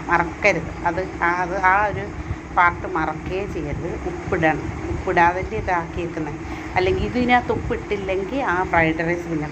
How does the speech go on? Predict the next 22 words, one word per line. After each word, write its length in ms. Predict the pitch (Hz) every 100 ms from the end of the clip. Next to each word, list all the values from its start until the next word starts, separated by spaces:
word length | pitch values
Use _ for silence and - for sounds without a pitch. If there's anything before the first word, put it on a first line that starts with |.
| 143
കൊള്ളത്തില്ല. 520 | 117 123 - 131 123 - 160 -
അപ്പോൾ 180 | - 196
ഉപ്പിടാൻ 340 | 165 190 165 160 202
മറക്കരുത്. 360 | 143 - - - - - - - - 262
ഇനി 160 | 233 - - -
<clears throat> 800 | - 233 175 160 - - - 220
ഇതൊരുവിധം 460 | 226 196 190 202 190
വഴണ്ട് 320 | 160 156 165 165
കഴിയുമ്പോൾ 500 | 127 135 135 135 175 - - 277
ഒരുവിധം 320 | 240 208 180 156
ആയിട്ടുണ്ട്. 480 | 156 156 151 139 240 262
ഇനി 120 | 208 180
നമുക്ക് 260 | 151 156 -
ക്യാപ്സിക്കം 500 | 165 156 - 151 135 131
ഇട്ട് 120 | 120
കൊടുക്കാം 100 | - - - - -
കേട്ടോ. 180 | 226 - -
ക്യാപ്സിക്കത്തിൻ്റെ 600 | 214 - - - 202 196 -
കളർ 280 | 165 170 180
അധികം 280 | 139 135 147 139
മാറും. 360 | 127 131 127 - - - - - - -
ഓക്കെ, 240 | - 302